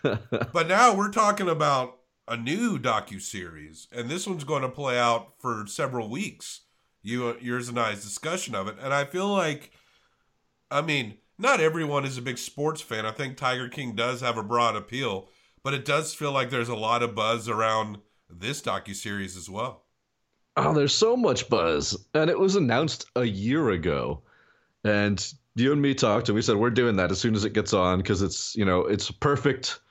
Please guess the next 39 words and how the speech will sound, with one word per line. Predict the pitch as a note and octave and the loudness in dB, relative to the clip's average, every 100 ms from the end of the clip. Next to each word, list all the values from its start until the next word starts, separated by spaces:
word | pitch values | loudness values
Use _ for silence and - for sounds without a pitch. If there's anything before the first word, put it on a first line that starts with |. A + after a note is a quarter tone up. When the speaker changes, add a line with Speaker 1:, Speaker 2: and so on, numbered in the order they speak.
| _ _ _ _ | _ _ _ _
Speaker 1:
perfect | - F#3 F#3+ - | 0 2 2 -2
for | E3 | 0
our | B2+ B2 | 2 2
generation | B2 C3 G#2+ F#2+ F#2+ - G#2+ G#2+ | 2 0 2 2 0 0 -2 -2
too. | G2+ F#2+ G2 F#2+ _ _ _ _ _ _ - | 0 2 0 -4 _ _ _ _ _ _ -6
It's | G2+ | -2
just | - A#2 | 0 2
such | D3+ C#3+ | 2 2
a | |
great, | A2 G2+ G#2+ A2+ A#2 - F2 - | 0 2 2 2 0 -4 -8 0
big | C3 G#2+ | 0 2
deal | A2 A2+ | 2 2
documentary. | G2+ G#2 F#2+ G2 F#2 F2 D#2+ D2+ D#2 - - _ | 4 2 2 2 2 4 2 2 -2 -8 -20 _
But | - A#2 | -2 2
then | D#3 F3+ | 4 4
when | E3 D3+ C3+ | 2 2 2
E | B2+ D3+ | 0 0
S | D#3 | 0
P | - C3+ C3+ | 0 0 2
N | C3+ | 2
decided | G#2 - G#2+ A#2 B2 - | 0 2 2 4 2 0
to | G#2+ G2 | 0 0
bump | F2 A#2+ A#2 | 2 2 2
it | A2 F#2+ | 0 2
up | F#2+ A2+ - | 2 0 -2
during | - F#2 F#2+ | 0 2 2
the | F#2+ | 2
middle | G2 G2+ F#2 | 2 4 4
of | F2+ E2+ | 2 2
everybody | A2+ G#2+ G2 G2 F#2 | 2 2 4 2 2
being | E2+ G2+ | 2 2
on | F2+ D#2+ | 2 2
lockdown | D#2+ G#2 C3+ - D2+ D2 E2+ - | 2 2 0 -2 0 2 0 0
and | G#2+ G2 | 2 4
them | G2+ | 4
having | G#2+ F#2 F2+ | 4 2 2
no | G2 G#2 | 2 2
programming | G2+ G#2+ F#2+ F#2 F2 | 2 2 2 2 2
whatsoever, | F2+ F2+ D#2 F#2+ D2+ D#2 | 2 2 2 2 2 -2